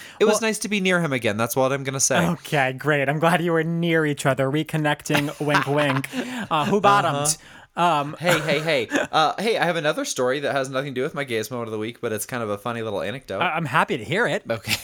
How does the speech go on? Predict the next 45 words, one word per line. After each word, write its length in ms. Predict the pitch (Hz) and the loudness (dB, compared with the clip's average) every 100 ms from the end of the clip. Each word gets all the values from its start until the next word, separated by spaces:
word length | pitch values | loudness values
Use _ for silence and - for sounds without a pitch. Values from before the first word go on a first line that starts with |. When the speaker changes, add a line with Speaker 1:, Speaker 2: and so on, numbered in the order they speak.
| - - - | -10 -20 -6
Speaker 1:
We, 120 | 117 | -4
you 120 | 98 113 | -2 0
know, 180 | 107 | 2
we 120 | 101 98 | 2 2
love 160 | 98 | 0
an 80 | 95 | 0
anecdote 340 | 92 98 90 | -4 -4 -6
around 160 | 87 85 | -6 -4
here. 160 | 92 85 - - - | -4 -4 -8 -16 -2
Um, 240 | 147 135 - | 0 0 2
so 360 | - 139 127 | 2 4 0
this 260 | - 127 131 | -2 -2 0
is 160 | 120 - | -2 -2
a 80 | |
Margot-related 720 | 113 110 107 104 98 95 95 90 | -2 -2 -2 -2 -2 -2 -2 -2
anecdote. 460 | 90 92 - 98 | -2 -2 0 0
Our 100 | - | 2
sweet 320 | 104 - 123 98 | 0 -2 -4 -2
little 160 | 98 | -2
five-month-old 540 | - 98 95 92 95 82 | 2 0 0 -4 -4 -2
puppy. 320 | 92 95 90 - - | -4 -2 -4 -10 -4
Not 200 | 196 202 | -2 0
so 140 | - 143 | 0 0
sweet. 320 | - 104 - | 0 -2 0
She 160 | - | 0
escaped 380 | 156 - 131 131 | 0 2 0 2
yesterday 400 | 147 139 143 143 | 0 0 0 0
and 100 | 127 | 2
made 140 | 120 113 | -2 0
me 80 | |
run, 320 | 107 101 104 107 | 0 2 0 0
like, 340 | 98 101 - - | 0 -2 -2 2
all 200 | 117 117 | 2 2
the 80 | |
way 200 | 107 104 | 0 0
down 380 | 104 95 98 104 | 0 0 0 -2
our 500 | - 95 95 92 92 | 0 0 2 0 -4
very 600 | - 87 90 101 101 104 | -8 -12 -2 2 2 0
steep 360 | 104 - 104 101 | -2 -2 -2 -4
and 140 | 101 | -4
windy 240 | 92 95 90 | -4 -4 -2
driveway 460 | 98 92 92 104 | 0 0 0 -2
to 140 | 101 101 | -2 -4
catch 260 | 101 92 127 | -4 -2 0
her. 200 | 120 | -2